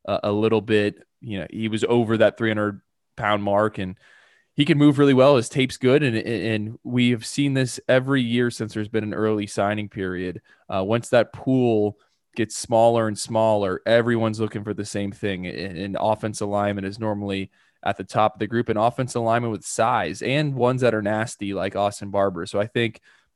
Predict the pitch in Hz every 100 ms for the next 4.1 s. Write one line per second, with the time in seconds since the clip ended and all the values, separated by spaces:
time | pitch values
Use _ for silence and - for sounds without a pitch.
0 | - 107 - 156 147 127 127 123 107 104
1 | 107 101 110 107 113 107 104 98 98 -
2 | 104 107 107 113 110 101 _ _ - 95
3 | 92 87 _ _ - - 127 127 127 113
4 | -